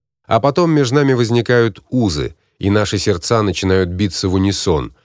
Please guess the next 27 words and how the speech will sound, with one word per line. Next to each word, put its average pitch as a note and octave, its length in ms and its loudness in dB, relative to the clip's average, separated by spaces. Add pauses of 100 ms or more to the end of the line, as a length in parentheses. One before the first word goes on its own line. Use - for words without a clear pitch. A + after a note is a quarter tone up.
(140)
Мы B2+ 160 2
разговариваем B2 680 0
словно A2+ 500 0
одними A2 460 0
устами, G#2 720 -2 (220)
так B2+ 220 -2
созвучны G#2 720 0
наши F2+ 320 0
голоса. D#2+ 600 -2 (580)
Через B2+ 320 2
любовь C3+ 380 2
мы A#2+ 120 2
ведем A#2+ 360 2
диалог A2+ 440 2
с - 60 -4
собственными A#2 680 0
душами". F#2+ 540 -4 (680)
Микеланджело G2 760 2
открыл G2 540 -2
глаза F#2+ 500 0 (160)
и A2+ 140 0
вгляделся A2+ 580 0
в G#2 60 -2
грязно-серую G#2+ 800 0
поверхность G2 640 0
колонны F2+ 520 0
Дуччо. D2+ 600 -6